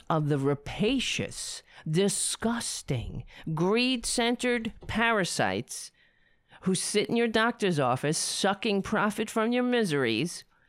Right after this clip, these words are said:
instead of doing something, expanding Medicare for all. Says everything we need to know about how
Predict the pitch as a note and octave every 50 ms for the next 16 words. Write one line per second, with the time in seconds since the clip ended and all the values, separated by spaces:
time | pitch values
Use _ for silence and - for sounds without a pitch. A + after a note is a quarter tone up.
0 | _ _ _ - - F#3 - - G#3 G3+ - - - - - A#3+ C#4 C4 A#3+ G#3+
1 | F#3+ F3 E3+ E3 D#3+ - - _ _ _ - D3+ F3+ G#3 G#3+ G#3 G3+ F#3 F#3 -
2 | G3+ G3+ G3+ F#3+ - G3 F#3+ - - F3 C#3+ F3 E3+ - - - G#3+ A#3 C#4+ D#4+
3 | D#4 A3+ D3 B2+ A#2+ A#2 A2+ E3 G#3+ B3+ D#4 B3+ - - F#3+ C#3 G#2 D#2+ - -
4 | - _ _ - - B3 B3+ C4 C4 C#4 C#4 C4+ G#3+ - - - _ _ _ _
5 | _ _ _ _ _ _ _ _ _ _ _ _ _ _ - - C#4 B3+ C#4 C4+
6 | C#4 D4 C#4 C#4+ C#4 C#4 C4+ C4 C4 B3+ B3+ B3+ A#3 - A#3+ A#3 C4+ D#4 E4 B3+
7 | E3+ D#3 D#3+ E3+ F#3 F#3 F3+ F#3 F3+ - - - - D#3+ E3+ E3+ E3+ E3+ E3 F3
8 | F3+ F3+ D3+ C#3 D#3+